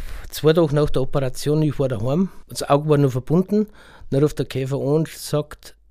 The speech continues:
„Sepp, du musst unbedingt auf Suzuka fliegen.“ Also, „Ich bin jetzt den zweiten Tag von der Ding draußen vom Krankenhaus, ich kann nicht jetzt hier fliegen.“ Sagt er, „Doch, wir brauchen die in Suzuka, Formel eins, der braucht, der will für dir das Zeug haben.“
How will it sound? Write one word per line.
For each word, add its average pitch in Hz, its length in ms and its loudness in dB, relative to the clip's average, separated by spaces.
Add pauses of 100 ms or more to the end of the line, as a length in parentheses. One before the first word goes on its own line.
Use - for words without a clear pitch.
„Sepp, 165 260 -2
du 160 80 4
musst 160 260 4
unbedingt 160 340 0
auf 135 120 -2
Suzuka - 520 -2
fliegen.“ 107 320 -4 (1000)
Also, - 200 -8
„Ich 104 140 -4
bin 135 140 2
jetzt 131 180 2
den 123 140 0
zweiten 143 320 -2
Tag 147 140 0
von 139 200 0
der 127 100 -2
Ding 165 180 0
draußen 123 320 -2
vom 117 200 -8
Krankenhaus, 123 460 -4
ich 123 100 -10
kann 151 160 -2
nicht 147 140 2
jetzt 160 140 0
hier 113 120 -6
fliegen.“ 101 260 -8 (520)
Sagt - 220 -8
er, 120 60 -10
„Doch, 147 240 0
wir 160 100 2
brauchen 143 280 0
die 160 200 2
in 143 100 2
Suzuka, 151 640 2 (340)
Formel 131 320 -2
eins, 139 200 -2
der 139 100 -2
braucht, 131 420 -6
der 131 120 0
will 143 100 -2
für 139 140 -4
dir 135 200 -4
das 135 180 -6
Zeug 147 280 -6
haben.“ 110 160 -10